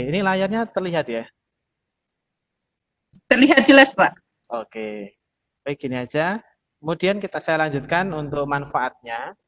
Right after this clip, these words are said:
Speaker 1: Itu memperbesar benda yang kecil dan tidak tampak seperti elektron. Jadi penggunaan multimedia,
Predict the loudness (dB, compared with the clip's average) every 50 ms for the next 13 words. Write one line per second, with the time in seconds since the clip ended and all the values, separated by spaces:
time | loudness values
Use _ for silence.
0 | _ _ _ -8 -6 -4 -4 -2 -2 -2 -2 -4 -4 _ -12 -14 -6 -2 -2 0
1 | 0 -2 -4 -6 -10 -6 -4 -4 -2 -2 -2 -4 -4 -8 -10 _ -8 -8 -4 -4
2 | -4 -4 -4 -4 -6 -6 -6 -8 -12 -18 -20 -14 -12 -6 -4 -4 -6 -4 -4 -6
3 | -6 -2 -4 -6 -6 -6 -16 _ -8 -6 -4 -2 -2 -2 -2 -2 -4 _ -8 -8
4 | -8 -8 -8 _ _ _ _ _ _ _ _ _ _ _ _ _ _ _ _ _
5 | _ _ _ _ _ -10 -4 -4 -4 -2 -2 -2 -2 -2 -2 0 -2 -2 -4 -6
6 | -6 -6 -6 -6 -6 -6 -6 -6 -6 -8